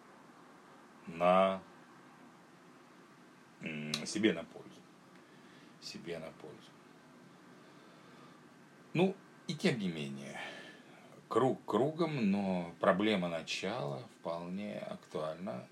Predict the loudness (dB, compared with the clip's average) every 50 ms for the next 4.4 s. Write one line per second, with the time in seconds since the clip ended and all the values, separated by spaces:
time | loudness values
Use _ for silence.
0 | -16 -10 -6 0 2 2 4 4 2 0 -4 -8 -12 -18 -10 -8 -8 -6 -6 -6
1 | -4 -2 -2 -2 -2 -4 -8 -14 -10 -4 -2 0 0 -2 -2 -6 -12 -20 -20 -20
2 | -20 -20 -20 -20 -20 -20 -20 -20 -20 -20 -18 -12 -8 -8 -8 -8 -10 -16 -20 -20
3 | -20 -20 -20 -20 -20 -20 -18 -4 -2 -2 -2 0 -2 -4 -2 -2 0 0 0 0
4 | 0 -2 -2 -2 -6 -8 -12